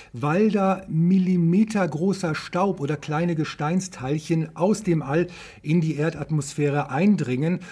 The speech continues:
und dabei verglühen. Da passiert physikalisch Folgendes. Die Luftmoleküle werden ionisiert, also Atome und Elektronen trennen sich. Und wenn die dann wieder sich vereinigen, dann erscheint eben diese Leuchtspur am Himmel.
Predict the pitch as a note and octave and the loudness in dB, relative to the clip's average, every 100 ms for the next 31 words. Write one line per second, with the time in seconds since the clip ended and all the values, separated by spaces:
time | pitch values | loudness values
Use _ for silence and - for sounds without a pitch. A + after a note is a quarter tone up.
0 | - - D3 D#3+ E3+ - B2 B2 D#3+ E3+ | -20 -6 0 2 2 -2 -8 -2 0 4
1 | D#3+ D#3 D#3 A#2 D3 G3+ G3 C#3+ C3 - | 2 2 -4 -2 0 2 4 2 -2 -8
2 | - C#3+ D3 - F3 E3+ D#3+ D3+ - D3+ | -18 -14 -12 -2 -2 0 -4 -4 -2 0
3 | D3+ - C3+ E3+ G#3 G3 - - D3+ D3 | 0 -2 0 2 4 2 -2 -4 -2 0
4 | D3+ G#3 - F3 F3 F3 E3+ D3 C#3 D#3 | 0 0 2 2 2 0 -2 0 2 0
5 | F3+ - - D3+ F#3 F3 D#3 A#2+ C#3 F#3+ | -2 -6 -12 0 4 6 4 2 2 2
6 | D#3+ C#3 C#3 C3 - E3+ D#3+ D3+ C#3 C3+ | 2 -2 -4 -6 -2 0 2 -2 -4 -6
7 | - C3+ C3+ D3+ F3 F#3 F3 - - - | -4 -4 -4 -2 0 2 0 -4 -16 -6
8 | C#3 C#3+ C3 D#3 G3+ G3 F3 E3+ D3+ - | -2 -2 -2 2 4 4 4 4 2 0
9 | D3 B2+ D3+ C#3+ C#3+ - - - D3 D#3+ | -2 2 0 0 -2 -4 -20 -4 2 4
10 | F3 - D3 - C#3 D3 - C3+ C3+ B2+ | 2 0 -2 -2 0 -2 -2 -4 -4 -4
11 | B2+ D3 B2+ B2+ C#3 - - A#2+ C#3 G#2+ | -2 0 2 0 -2 -6 -4 -4 -4 -6
12 | F2+ | -8